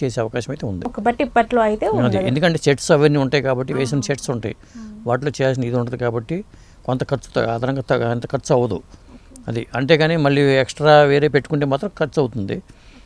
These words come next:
Speaker 1: అట్లా కాకుండా ఉన్న సెట్స్‌ను ఉన్న వనరు-, వనరులతో చేసుకుంటే తక్కువ ఖర్చులో మళ్ళీ నిర్మాతను బయటపడేస్తే ఖచ్చితంగా, ఆ, హెల్ప్ అవుతుంది నిర్మాతకి.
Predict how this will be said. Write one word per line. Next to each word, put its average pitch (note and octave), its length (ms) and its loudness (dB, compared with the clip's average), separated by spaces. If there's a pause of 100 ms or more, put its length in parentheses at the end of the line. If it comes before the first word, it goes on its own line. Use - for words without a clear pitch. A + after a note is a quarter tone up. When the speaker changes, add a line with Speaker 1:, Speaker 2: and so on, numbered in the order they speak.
(140)
Speaker 1:
అట్లా C3+ 160 0
కాకుండా C#3+ 320 2
ఉన్న C#3 140 0
సెట్స్‌ను C#3+ 480 0
ఉన్న C3+ 120 0
వనరు-, C3+ 320 0
వనరులతో C3 460 -2
చేసుకుంటే B2 540 -4 (560)
తక్కువ C#3+ 260 4
ఖర్చులో D#3+ 440 2
మళ్ళీ C#3+ 400 2
నిర్మాతను C3+ 400 2
బయటపడేస్తే B2+ 680 -2 (760)
ఖచ్చితంగా, E3+ 480 -2 (180)
ఆ, - 140 -10
హెల్ప్ C3 240 0
అవుతుంది A2+ 240 -4
నిర్మాతకి. A2 480 -6